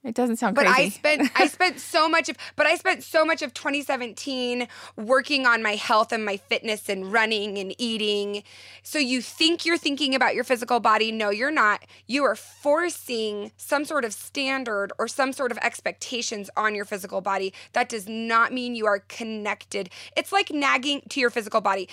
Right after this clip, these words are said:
Speaker 2: It's like nagging your husband rather than connecting with your husband.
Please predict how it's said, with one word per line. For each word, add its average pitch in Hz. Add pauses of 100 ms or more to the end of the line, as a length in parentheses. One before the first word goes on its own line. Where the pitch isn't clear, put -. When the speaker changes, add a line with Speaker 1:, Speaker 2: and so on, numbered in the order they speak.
(160)
Speaker 2:
It's -
like -
nagging 262
your 233
husband 294
rather 233
than 220
connecting 202
with 165
your -
husband. -